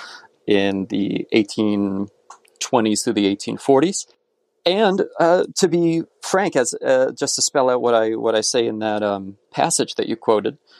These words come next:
is they faced a fairly unique set of constraints. The organized labor movement, the Gompersonians, the Gompers leadership of the A F L, were very cautious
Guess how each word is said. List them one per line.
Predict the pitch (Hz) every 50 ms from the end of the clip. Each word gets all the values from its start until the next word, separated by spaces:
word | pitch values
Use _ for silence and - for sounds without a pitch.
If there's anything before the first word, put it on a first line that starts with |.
| _ _ _ _ _ _ -
is | - 147 131 -
they | - 160 185
faced | - - 180 165 165 - -
a | - 147 139 135 - 139 135 -
fairly | - 165 165 170 170 170
unique | 143 143 139 131 127 139 147 -
set | - - 120
of | 123 123 -
constraints. | - 139 123 - - 180 185 - - - - - - _ _ _ _ _ _ _
The | - 113
organized | 113 123 135 135 151 139 131 -
labor | - 120 110 110 113 113
movement, | 110 110 110 - 139 135 - -
the | 113 110 110 107 - 107 -
Gompersonians, | - 117 120 117 - 127 107 - - 113 117 113 113 113 113 117 - - - - - - -
the | 110 110 107 110 - _
Gompers | - 120 110 110 104 113 104 -
leadership | 117 117 113 127 - - 143 131 -
of | 117 -
the | - - - 107
A | 107
F | 107 104 -
L, | 110 107 127 151 _ _ _ _ _ _ _ _ _ _ _ - - 339
were | 302 139 120 120 120 117 120 120 135 143 _ _ _ _ _
very | - 120 131 123 135 151 160
cautious | - - 185 190 220 202 - - - - - - -